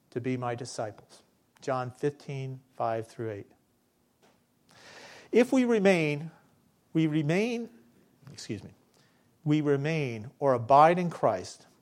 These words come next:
by reading his word, the Bible. We abide in Christ by spending time with him in prayer. We abide in Christ as we spend time, as we are doing this morning,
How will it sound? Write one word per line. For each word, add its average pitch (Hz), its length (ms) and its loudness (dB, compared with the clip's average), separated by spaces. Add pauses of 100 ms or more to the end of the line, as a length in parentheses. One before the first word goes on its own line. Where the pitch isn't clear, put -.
by 143 120 6
reading 151 340 0
his 160 180 -2
word, 156 380 0 (240)
the 135 80 -6
Bible. 127 440 0 (1400)
We 156 120 8
abide 160 420 10
in 180 120 0
Christ - 560 6
by 151 120 4
spending 170 540 -4
time 113 520 -4 (540)
with 131 140 -6
him 147 220 -4
in 151 100 -8
prayer. 151 360 -6 (1500)
We 165 140 10
abide 160 400 10
in 175 100 -2
Christ 160 460 4
as 156 240 0
we 170 100 -2
spend 175 380 -2
time, 151 420 -2
as 135 160 -6
we 143 120 0
are 135 120 2
doing 143 280 -4
this 127 160 -10
morning, 123 360 -8